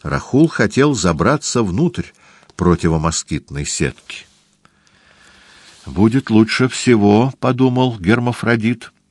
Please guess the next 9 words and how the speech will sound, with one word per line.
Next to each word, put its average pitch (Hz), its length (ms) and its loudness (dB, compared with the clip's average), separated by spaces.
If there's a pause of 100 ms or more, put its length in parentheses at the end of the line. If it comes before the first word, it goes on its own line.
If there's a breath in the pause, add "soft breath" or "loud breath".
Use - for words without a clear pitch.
(380 soft breath)
если 107 400 2
Джон 98 440 2
проснется 117 880 -2 (480 soft breath)
и - 80 -2
обнаружит 101 760 4
свое 107 440 4
лицо 107 480 2
между 101 400 -2
грудями, 92 720 0